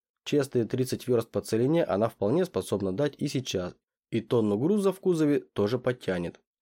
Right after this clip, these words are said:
Тонну не тонну, но остатки наших шмоток и кучу трофейного железа мы в пикап и загружаем. Рассортировать добычу времени нет, собрали всё, что под руку попалось.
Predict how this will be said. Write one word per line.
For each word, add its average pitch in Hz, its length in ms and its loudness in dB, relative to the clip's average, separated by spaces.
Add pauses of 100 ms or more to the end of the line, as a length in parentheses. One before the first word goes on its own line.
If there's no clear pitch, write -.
(140)
Тонну 110 320 2
не 107 140 2
тонну, 180 500 2
но 110 220 2
остатки 110 420 0
наших 104 380 2
шмоток 117 500 -2
и 120 120 -2
кучу 120 340 0
трофейного 98 520 0
железа 131 440 2
мы 113 140 2
в - 40 -6
пикап - 440 -2
и 185 100 0
загружаем. 107 800 0 (380)
Рассортировать 156 800 2
добычу 175 360 0
времени 143 360 4
нет, 107 400 0
собрали 117 460 0
всё, 180 180 0
что 170 180 -2
под 143 220 0
руку 101 180 -2
попалось. 87 580 -4